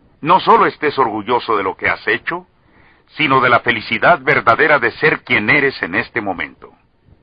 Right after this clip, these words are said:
En realidad, yo me quiero a mí mismo.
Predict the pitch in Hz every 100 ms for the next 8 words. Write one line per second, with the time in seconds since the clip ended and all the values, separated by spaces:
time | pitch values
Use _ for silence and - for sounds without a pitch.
0 | _ _ _ _ _ _ _ _ 127 110
1 | 107 101 92 87 87 120 180 - _ _
2 | _ _ _ _ 87 - 185 131 87 -
3 | 151 120 69 65 71 113 107 113 - 78
4 | 82